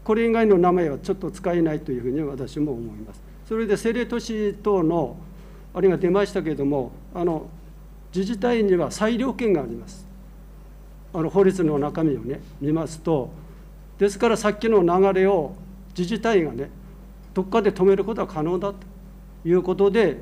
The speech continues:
お聞きしますけれども、えーっと、一つは、あの、この個人情報ファイル、さっき言ったデータ、あ、オープンデータですね。これを閉じ、まあ、閉じたというか、一つものにしたのがファイルというんですが、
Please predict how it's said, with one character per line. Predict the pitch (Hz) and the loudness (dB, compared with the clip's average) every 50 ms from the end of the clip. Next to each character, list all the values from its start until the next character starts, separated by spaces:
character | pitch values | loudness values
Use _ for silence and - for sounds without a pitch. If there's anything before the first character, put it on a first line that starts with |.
| - | -8
お | - 165 | -6 -4
聞 | 156 156 165 156 | -2 -2 -2 -2
き | 151 147 | -2 -2
し | - - | -2 -2
ま | 156 156 151 | -2 -2 -2
す | 135 - | -4 -6
け | - 175 | -8 -6
れ | 135 139 | -4 -4
ど | 131 131 | -4 -2
も、 | 123 135 151 139 117 113 - - - - - - - - - - - - - - - - 185 | -2 -2 -2 -2 -4 -6 -12 -18 -20 -20 -20 -20 -20 -20 -20 -20 -20 -20 -20 -20 -14 -6 -4
え | |
ー | 170 165 170 170 165 | -2 0 0 0 -2
っ | 160 | -2
と、 | 165 - 170 | -2 -2 -2
一 | 160 - - - 254 - | -2 -2 -4 -6 -4 -2
つ | - 247 | 0 2
は、 | 240 226 202 180 | 4 4 6 6
あ | 175 | 6
の、 | 170 165 156 156 147 147 - - - - - - | 4 4 2 2 -2 -4 -6 -12 -16 -16 -18 -12
こ | - - 240 | -4 -2 2
の | 226 220 392 185 156 - - - - - | 4 6 4 4 2 0 -8 -14 -16 -6
個 | - 208 208 | 0 0 2
人 | 185 214 233 226 | 2 2 2 0
情 | 214 196 196 214 202 190 | 0 0 2 4 4 4
報 | 190 196 175 160 | 4 2 0 -2
フ | 135 - - 208 | -2 0 0 2
ァ | 220 214 | 4 4
イ | 208 | 4
ル、 | 175 170 147 147 - | 2 0 -2 -4 -6
さ | - - 190 | -8 -6 -6
っ | 185 | -2
き | - | 0
言 | 208 | -2
っ | 190 | 0
た | 196 185 147 | 0 0 0
デ | - 190 180 185 | 2 2 2 2
ー | 180 | 2
タ、 | 196 180 156 - - - - - - - - - - - - - - - - - - - - | 0 -2 -2 -2 -6 -12 -18 -20 -20 -20 -20 -20 -20 -20 -20 -20 -20 -20 -20 -20 -18 -14 -10
あ、 | 160 147 147 143 143 139 - - - - - - - - - - | -8 -8 -6 -6 -8 -10 -12 -16 -20 -20 -20 -20 -20 -20 -14 -4
オ | - 180 | 0 0
ー | 196 | 2
プ | 196 202 190 | 4 4 4
ン | |
デ | 156 170 160 | 4 4 0
ー | - | -2
タ | - 127 | -4 -10
で | 110 | -12
す | - - | -12 -10
ね。 | 123 135 151 - - - - - - - - - - - - - | -8 -8 -10 -10 -14 -20 -20 -20 -20 -20 -20 -20 -20 -20 -12 -4
こ | - 214 | 0 2
れ | 214 220 | 2 4
を | 208 | 4
閉 | 196 - 196 196 | 4 2 2 2
じ、 | 175 208 196 - | 2 0 -4 -4
ま | 190 180 175 151 | 0 0 2 0
あ、 | |
閉 | 120 - 190 175 | 2 2 0 0
じ | 175 190 | 0 0
た | 180 180 180 | 0 -2 0
と | 185 190 | 0 -2
い | 165 | -4
う | 135 | -4
か、 | 143 | -4
一 | - - - 180 | -6 -6 -6 -4
つ | - 185 | -2 0
も | 156 165 160 | 0 0 0
の | 151 | 0
に | 151 135 | -2 -2
し | |
た | - 175 | -2 -2
の | 180 170 | -2 -2
が | 139 120 | -2 -4
フ | - - | -6 -4
ァ | 160 151 143 | -4 -4 -2
イ | 139 | -4
ル | 139 143 | -6 -8
と | 135 - 117 120 - - | -10 -10 -14 -14 -10 -8
い | 147 | -6
う | 151 | -4
ん | 151 135 | -4 -4
で | 127 127 | -4 -6
す | - 135 | -6 -4
が、 | 127 143 143 117 | -4 -4 -4 -4